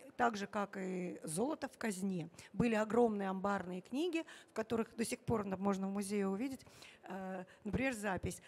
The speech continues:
«Отрезали Пете на камзольчик, там, полтора метра такой-то ткани». И всё это в амбарную книгу, значит, было записано.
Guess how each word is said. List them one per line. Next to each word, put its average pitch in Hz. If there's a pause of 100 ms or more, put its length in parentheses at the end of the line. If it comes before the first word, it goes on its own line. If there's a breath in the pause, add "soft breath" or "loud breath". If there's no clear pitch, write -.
(120)
«Отрезали 302
Пете 277
на 254
камзольчик, 208
там, 185
полтора 220
метра 254
такой-то 220
ткани». 180 (160 loud breath)
И 202
всё 262
это 294
в 240
амбарную 226
книгу, 254
значит, 214
было 226
записано. 196